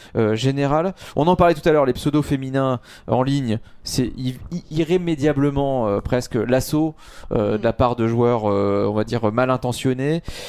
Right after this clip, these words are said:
Speaker 1: Euh, est-ce que on s'est trom-, on se trompait pas quand on en parlait tout à l'heure, ça existe toujours.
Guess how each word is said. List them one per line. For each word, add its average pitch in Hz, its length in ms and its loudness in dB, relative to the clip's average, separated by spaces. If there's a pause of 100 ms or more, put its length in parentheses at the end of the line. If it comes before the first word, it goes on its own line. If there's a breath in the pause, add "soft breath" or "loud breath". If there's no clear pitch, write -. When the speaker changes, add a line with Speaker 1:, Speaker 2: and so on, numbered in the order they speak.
(160 loud breath)
Speaker 1:
Euh, 101 760 0
est-ce 113 140 -2
que 123 540 2 (500)
on 135 120 -2
s'est 143 100 0
trom-, 156 220 -4
on 127 180 -4
se - 80 -8
trompait 127 220 0
pas 131 100 0
quand 107 160 -6
on 107 80 -2
en 104 60 0
parlait 110 160 0
tout - 80 -2
à - 20 4
l'heure, 123 80 2
ça 117 140 0
existe 120 240 -4
toujours. 139 340 0